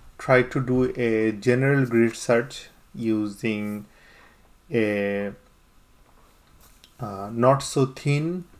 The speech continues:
parameter list, and then once you identify a, an area where you think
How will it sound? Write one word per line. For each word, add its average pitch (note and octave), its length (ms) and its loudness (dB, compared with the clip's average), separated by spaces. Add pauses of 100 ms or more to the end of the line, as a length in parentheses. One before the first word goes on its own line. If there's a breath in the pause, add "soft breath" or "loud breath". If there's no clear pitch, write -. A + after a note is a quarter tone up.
(240)
parameter A2+ 460 2
list, D3 320 -2 (120)
and A2+ 240 -2
then C3 180 0
once B2 340 -2
you C3 160 2
identify A#2+ 640 0
a, G#2+ 600 -2 (500 soft breath)
an A#2+ 180 2
area A#2+ 540 2
where G#2+ 360 2
you A2 440 -2
think C#3 400 -4